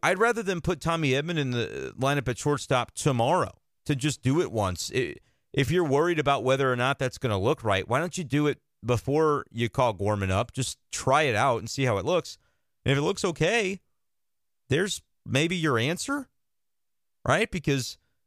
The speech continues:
it doesn't have to be every day that Edman would play shortstop, but if Gorman gets to play second,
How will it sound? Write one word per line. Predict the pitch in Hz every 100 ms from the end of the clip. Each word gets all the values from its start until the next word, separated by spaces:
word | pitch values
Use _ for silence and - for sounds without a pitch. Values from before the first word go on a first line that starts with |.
| _ _ _ _ _
it | 151
doesn't | 202 214 214
have | 190
to | -
be | 143 156
every | 151 120
day | 90 104 170
that | 170
Edman | 117 104 98
would | 95 87
play | 98 92
shortstop, | - 95 95 - 95 143 -
but | 107 - _ _ _
if | 113
Gorman | - 117 147 156
gets | 127 135
to | -
play | - 127
second, | - 123 131 151